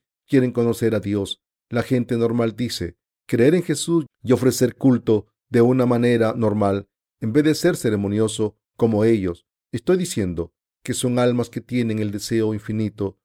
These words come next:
de conocer a nuestro Señor, es decir, personas que quieren conocer a Dios mientras van a la iglesia. Recibiendo la bendición de nacer de nuevo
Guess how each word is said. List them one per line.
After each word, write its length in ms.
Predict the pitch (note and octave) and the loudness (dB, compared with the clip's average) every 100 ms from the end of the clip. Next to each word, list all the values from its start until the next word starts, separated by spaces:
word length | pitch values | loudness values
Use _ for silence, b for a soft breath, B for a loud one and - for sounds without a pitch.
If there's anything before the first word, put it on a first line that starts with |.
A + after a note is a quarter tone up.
| _ - | _ -8
de 160 | A#2 | -4
conocer 640 | B2+ A#2 A2+ B2 A#2+ A#2 - _ - | -2 -2 -2 0 -2 -2 -10 _ -6
a 100 | A#2 | -2
nuestro 340 | A2+ A2+ - | 0 0 -2
Señor, 480 | G#2+ G2+ G2+ G2 F#2 _ _ - | -6 -4 0 0 -2 _ _ -2
es 120 | E3 | 0
decir, 440 | E3+ - G2 E2+ - _ _ - | 2 -2 -4 -6 -10 _ _ -4
personas 480 | A#2 - B2 A#2+ - | -2 0 0 0 -2
que 120 | A#2+ | -8
quieren 320 | - A#2 A2+ | -2 -2 -2
conocer 460 | A#2 A2+ G#2+ A2 G#2+ | -2 -4 -2 -2 -2
a 80 | |
Dios 420 | G2+ A2 A2 G#2 _ _ _ | -2 -2 -2 -4 _ _ _
mientras 440 | A#2 B2 A#2+ A#2+ | -2 0 2 0
van 200 | A#2+ D#3 | 2 2
a 40 | D#3 | 2
la 80 | B2 | -2
iglesia. 480 | F#2+ F2 - E2 _ _ _ _ _ _ _ _ - | -2 -4 -6 -14 _ _ _ _ _ _ _ _ -6
Recibiendo 540 | B2 - C#3+ F#3 F#3+ | -2 2 4 4 4
la 80 | F3+ | 4
bendición 420 | E3+ C#3+ - B2 | 2 -2 -4 -2
de 80 | A2+ | -2
nacer 300 | G#2 - G2 | -2 -4 -4
de 100 | G2+ | -2
nuevo 460 | G2 F#2+ F#2+ F#2+ | 0 0 -2 -6